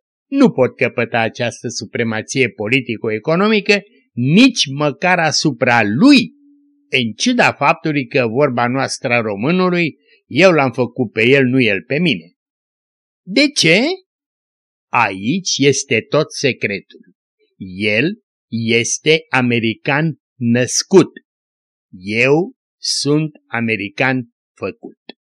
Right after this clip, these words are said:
Nașterea fiului meu pe pământul Statelor Unite îi dă stăpânire și autoritate peste mine, dacă vrem să vorbim așa,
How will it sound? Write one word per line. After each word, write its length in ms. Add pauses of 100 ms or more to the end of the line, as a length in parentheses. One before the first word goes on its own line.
(1300)
Nașterea 920
fiului 460
meu 380 (180)
pe 140
pământul 680
Statelor 680
Unite 680 (340)
îi 200
dă 180
stăpânire 840
și 280
autoritate 1000
peste 480
mine, 480 (280)
dacă 340
vrem 200
să 160
vorbim 400
așa, 400